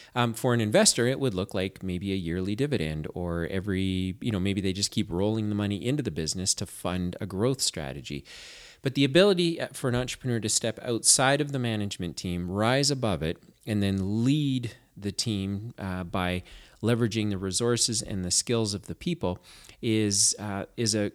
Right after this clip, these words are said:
is a goal worth reaching. So if you're an entrepreneur right now and you're grinding it out in your business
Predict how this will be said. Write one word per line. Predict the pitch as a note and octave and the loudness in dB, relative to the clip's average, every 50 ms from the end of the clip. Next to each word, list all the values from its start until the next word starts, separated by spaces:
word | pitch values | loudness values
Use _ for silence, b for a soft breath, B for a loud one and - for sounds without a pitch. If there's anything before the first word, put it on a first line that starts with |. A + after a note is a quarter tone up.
| - - | -4 -2
is | A#2 G#2+ | -2 -2
a | A2+ | -2
goal | F#2+ A#2+ B2 C3 C3+ C3 A#2+ | 0 4 4 6 6 6 4
worth | G#2 G2+ A2+ B2 B2+ B2 A#2 - - - - | 2 -2 -2 0 0 0 -2 -4 -8 -14 -12
reaching. | - E2 E2 D#2+ - - D2+ D2 | -8 -8 -6 -6 -8 -8 -6 -4
So | - - | -2 0
if | B2 A#2 | 0 2
you're | - F#3+ G3+ | 2 2 2
an | G3 | 4
entrepreneur | F#3 E3+ - - D3 - - B2+ A2+ G#2+ | 2 2 0 -4 -6 -6 -6 -4 -2 -2
right | G2+ F#2+ E2+ D#2 | -2 -4 -4 -6
now | D#2+ C#2 D2 G#2+ - B B B B B B B B - | -6 -8 -8 -10 -10 B B B B B B B B -2
and | G#2 | 0
you're | A#2 B2 | 0 0
grinding | A2 B2+ B2+ C3+ D3+ D3 D3+ D3 | 2 2 2 4 4 4 2 2
it | C3 | 2
out | B2+ B2 | 2 0
in | - - | 0 -2
your | A2+ G#2 | -4 -4
business | F2 D2+ D2 D2+ D#2 E2+ - - | -4 -6 -6 -6 -6 -6 -6 -6